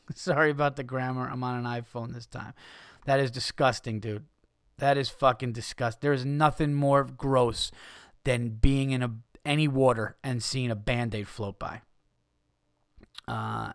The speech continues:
here we go. This is from Derek Morin. Only a couple more, guys. Um, this is fun, though, man. You guys wrote some good ones this time.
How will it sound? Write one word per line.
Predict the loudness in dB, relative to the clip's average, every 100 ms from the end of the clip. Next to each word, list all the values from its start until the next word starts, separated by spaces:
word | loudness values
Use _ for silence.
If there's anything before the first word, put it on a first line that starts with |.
| -14
here | -8 -4 -2
we | -4
go. | -6 -6 -8 -12 _ _ -20 -20 -20 -10
This | -8 -6
is | -4
from | -4 -2
Derek | 2 4 2
Morin. | 2 2 2 0 -4
Only | -2 2
a |
couple | 2 2
more, | -2 -4
guys. | -6 -12 -16 -18 -20 -20 -20 -20 -20 _ -6
Um, | -2 0 0 -2 -2
this | 0
is | 0
fun, | 0 6 6
though, | 6 0
man. | 0
You | 0
guys | 4 4 4
wrote | 0
some | 0 2
good | 4
ones | 4 0
this | -4 -6
time. | -8 -8